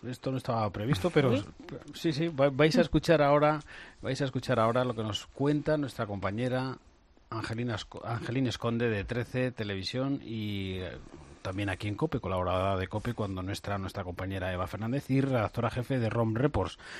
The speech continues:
Speaker 1: Es una historia personal que me, me ha parecido interesante traerla aquí y que la conozcan ustedes. Esto es lo que nos ha contado.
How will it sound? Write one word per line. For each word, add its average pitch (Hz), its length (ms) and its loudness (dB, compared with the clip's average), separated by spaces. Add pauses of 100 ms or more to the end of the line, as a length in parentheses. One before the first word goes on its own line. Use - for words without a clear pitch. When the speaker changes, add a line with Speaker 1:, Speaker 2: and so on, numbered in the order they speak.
(280)
Speaker 1:
Es 135 180 -2
una 139 480 6
historia 131 380 2
personal 127 480 2
que 113 300 2
me, 110 220 0
me 120 180 -4
ha 135 80 -4
parecido 123 360 0
interesante 117 540 2
traerla 110 400 2
aquí 135 360 0
y 123 40 -2
que 110 140 -2
la 107 80 2
conozcan 139 340 2
ustedes. 85 400 -4
Esto 156 160 0
es - 20 4
lo 151 80 2
que 143 80 -2
nos 127 140 -2
ha 107 60 -4
contado. - 420 -12